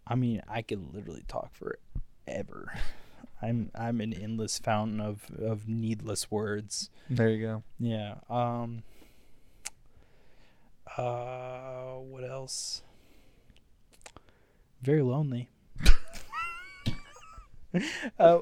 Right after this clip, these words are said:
Speaker 1: we had
Speaker 2: We
Speaker 1: s-
Speaker 2: hear the audience. Nicholas needs someone.
Speaker 1: Uh,
Speaker 2: Find
Speaker 1: hey.
Speaker 2: him on, uh, find him on Tinder.
Speaker 1: No,
Speaker 2: At
Speaker 1: don't find me on Tinder. That's not, I'm not gonna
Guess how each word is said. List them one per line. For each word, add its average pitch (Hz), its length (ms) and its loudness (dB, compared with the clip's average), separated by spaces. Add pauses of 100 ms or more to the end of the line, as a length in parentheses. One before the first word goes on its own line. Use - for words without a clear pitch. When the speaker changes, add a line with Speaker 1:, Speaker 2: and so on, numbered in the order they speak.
Speaker 1:
we 160 180 10
had 202 120 10
Speaker 2:
We 120 100 12
Speaker 1:
s- 110 40 12
Speaker 2:
hear 135 120 12
the 131 60 12
audience. 135 520 8 (140)
Nicholas 110 440 4
needs 104 180 4
someone. 104 360 4
Speaker 1:
Uh, 123 140 -2 (340)
Speaker 2:
Find 131 140 6
Speaker 1:
hey. 131 80 8
Speaker 2:
him 110 80 4
on, 107 400 0
uh, 107 240 4
find 107 240 2
him 113 100 2
on 110 140 2
Tinder. 107 340 -2 (560)
Speaker 1:
No, 160 460 10
Speaker 2:
At 104 160 10
Speaker 1:
don't 185 120 4
find 117 380 -2
me 117 100 -2
on 107 220 -4
Tinder. 139 520 0
That's 151 200 -6
not, 135 120 -2
I'm 147 80 -2
not 165 120 2
gonna 117 240 2